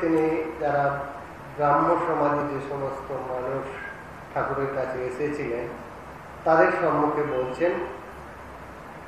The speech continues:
"তোমাদের বেদান্তবাদীদের মতো তোমরা জগৎ স্বপ্ন মতো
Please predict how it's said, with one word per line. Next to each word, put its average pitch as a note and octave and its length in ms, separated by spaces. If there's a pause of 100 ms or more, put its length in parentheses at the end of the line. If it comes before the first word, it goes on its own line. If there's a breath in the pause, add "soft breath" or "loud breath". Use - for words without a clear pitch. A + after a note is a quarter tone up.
"তোমাদের F#3+ 420 (340)
বেদান্তবাদীদের E3+ 1200
মতো D#3+ 640
তোমরা C#3 300
জগৎ D3+ 520
স্বপ্ন D#3 340
মতো E3 340